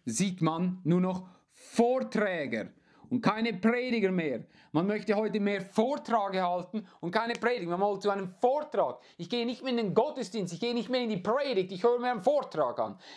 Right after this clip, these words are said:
Das ist ein Zeichen dieser letzten Tagen, Abfall.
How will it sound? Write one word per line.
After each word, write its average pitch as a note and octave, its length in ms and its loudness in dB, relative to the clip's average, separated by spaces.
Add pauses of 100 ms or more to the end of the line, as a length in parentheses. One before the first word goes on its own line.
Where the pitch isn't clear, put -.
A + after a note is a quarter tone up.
(100)
Das C#3 180 0
ist - 120 -2
ein F3+ 280 -2
Zeichen G3+ 640 -2 (200)
dieser F#3+ 180 4
letzten A3+ 440 0
Tagen, E3 500 0
Abfall. C3+ 540 0